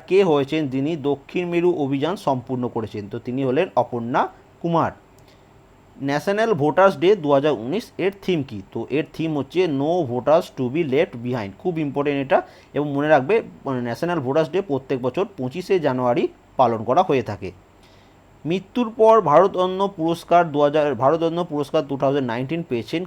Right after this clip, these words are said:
কে? তো তিনি হচ্ছেন ভূপেন হাজারিকা এবং নানাজি দেশমুখ। এনারা দুজনেই মৃত্যুর পর ভারতরত্ন পুরস্কার পেয়েছেন। এব-,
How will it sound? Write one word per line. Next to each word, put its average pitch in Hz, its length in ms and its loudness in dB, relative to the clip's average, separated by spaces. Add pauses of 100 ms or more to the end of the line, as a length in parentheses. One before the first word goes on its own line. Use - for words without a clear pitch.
(120)
কে? 156 200 4 (300)
তো 127 200 -4
তিনি 135 200 -2
হচ্ছেন 143 340 -2
ভূপেন 120 360 -6
হাজারিকা 127 560 2
এবং 147 340 -2
নানাজি 117 380 -4
দেশমুখ। 127 460 -6
এনারা 127 260 -2
দুজনেই 127 440 -4
মৃত্যুর 143 460 -6
পর 160 160 2
ভারতরত্ন 127 540 -2
পুরস্কার 123 460 -6
পেয়েছেন। 110 360 -4 (280)
এব-, 131 180 -4